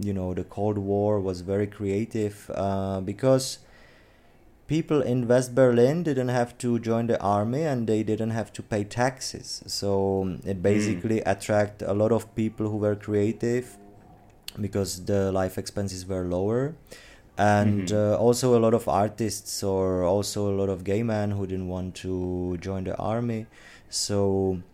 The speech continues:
Speaker 1: it was quite creative already during the Cold War. And when the wall fell, um, you had so much of empty properties in the so-called East Berlin.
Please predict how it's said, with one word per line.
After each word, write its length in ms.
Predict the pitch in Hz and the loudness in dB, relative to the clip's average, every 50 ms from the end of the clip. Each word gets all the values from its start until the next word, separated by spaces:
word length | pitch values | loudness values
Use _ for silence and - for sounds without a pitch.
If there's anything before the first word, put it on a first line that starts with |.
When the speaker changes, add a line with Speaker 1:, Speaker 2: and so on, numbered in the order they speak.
| _ - - - _ _ _ _ - - - - - - | _ -20 -20 -20 _ _ _ _ -20 -20 -20 -16 -4 0
Speaker 1:
it 60 | 117 | 4
was 200 | 120 123 120 - | 4 4 4 2
quite 480 | - - - - 120 113 110 107 - - | -6 -8 -2 2 2 2 2 0 -4 -10
creative 560 | - 104 101 95 98 92 - 90 82 - 85 | -4 -2 0 0 0 -2 -4 -6 -8 -4 -4
already 380 | 90 95 98 101 98 92 95 | -2 0 2 0 0 0 -2
during 300 | 85 92 92 95 95 92 | -6 -6 -6 -4 -4 -4
the 80 | 90 90 | -6 -8
Cold 280 | - - 92 90 92 90 | -10 -8 -8 -8 -6 -6
War. 360 | 87 90 92 92 87 87 90 - - _ - - - - - - - - - - - - | -6 -6 -4 -4 -4 -6 -8 -12 -16 _ -20 -18 -18 -18 -18 -20 -20 -20 -20 -20 -6 -2
And 540 | 101 107 110 107 104 104 104 104 104 101 104 - | 0 2 2 4 2 2 2 0 -2 -2 -6 -8
when 300 | - 110 117 123 127 127 | -2 2 2 4 4 4
the 140 | 123 127 120 | 4 4 4
wall 320 | 117 120 123 131 135 135 131 | 4 4 6 8 8 6 6
fell, 520 | 131 - - 113 113 117 139 165 226 247 - - - - - - | 2 0 2 4 4 6 4 4 2 -2 -6 -10 -12 -12 -4 2
um, 720 | 110 113 117 117 120 117 117 120 120 120 117 113 113 - - - - | 4 6 6 6 6 4 2 2 0 0 0 -2 -4 -6 -10 -12 -6
you 180 | 104 120 135 | -2 0 2
had 180 | 151 151 151 - | 2 2 0 -2
so 460 | - - - - 139 131 135 147 151 | -6 -6 -2 2 4 6 6 6 4
much 260 | 147 135 131 131 131 | 4 2 0 0 -2
of 100 | 131 - - | -4 -6 -2
empty 300 | - 110 123 120 - 131 | -2 -2 -2 -2 -4 -4
properties 800 | - - 120 107 98 - 139 131 - - 98 95 92 - - | -4 -2 -2 -2 0 0 -2 -4 -2 -6 -6 -6 -6 -8 -6
in 220 | 92 90 95 95 92 | -6 -6 -6 -4 -4
the 140 | 95 95 92 | -4 -4 -4
so-called 1300 | - - - - 101 98 98 98 98 101 98 98 98 95 - - 95 95 98 98 98 95 92 - - - - | -4 -8 -4 -2 0 2 2 2 2 2 2 2 0 -2 -4 -6 -2 0 0 2 0 0 -2 -6 -12 -14 -6
East 300 | - 101 101 92 92 90 | -4 -4 -4 -4 -6 -6
Berlin. 560 | 92 90 87 98 120 147 139 107 98 98 - | -4 -4 -2 -2 -2 -2 -2 -4 -6 -8 -10